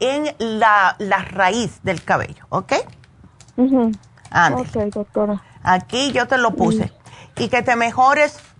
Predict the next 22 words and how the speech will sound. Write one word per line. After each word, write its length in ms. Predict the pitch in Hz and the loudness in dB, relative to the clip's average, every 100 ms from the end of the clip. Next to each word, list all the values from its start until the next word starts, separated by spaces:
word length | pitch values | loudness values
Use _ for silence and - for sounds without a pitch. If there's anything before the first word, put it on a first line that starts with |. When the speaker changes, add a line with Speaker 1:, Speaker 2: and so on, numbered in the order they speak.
| - | -6
Speaker 1:
¿ok? 240 | 254 - 254 330 - _ | -6 -2 0 -2 -4 _
<laughs> 80 | 320 - - 196 190 - 277 - - 214 | -2 -2 -4 -4 -4 -2 -4 -4 -12 -2
Speaker 2:
Sí, 120 | - 277 | 2 4
doctora, 440 | 254 233 254 247 247 | 4 4 4 4 2
muchísimas 640 | 262 - 277 302 277 247 | 2 0 -2 0 2 0
gracias. 280 | - 247 269 | 2 4 6
Speaker 1:
No, 200 | 262 254 | 6 4
gracias. 340 | 247 220 233 | 2 4 4
Speaker 2:
Gracias 180 | 262 277 | 2 -2
por 140 | 254 220 | -2 -2
atenderme 880 | 214 226 220 226 247 262 269 254 | -2 -2 0 2 2 2 0 0
y 40 | 220 | -2
que 160 | 247 | -2
tenga 240 | 226 247 247 | -2 -2 0
un 100 | 247 | 0
bonito 460 | 240 233 233 - 233 | 0 0 -2 -2 -2
día. 280 | 233 233 226 | 2 2 2
Speaker 1:
Igualmente, 1000 | 269 262 262 233 226 220 196 190 190 | -2 -4 -2 0 0 -2 -4 -4 -4
mi 140 | 190 190 | -4 -2
amor. 320 | 180 185 170 - - | -2 -2 -6 -10 -10
Y 120 | - 247 | -6 0
fa-, 240 | 247 226 | 2 2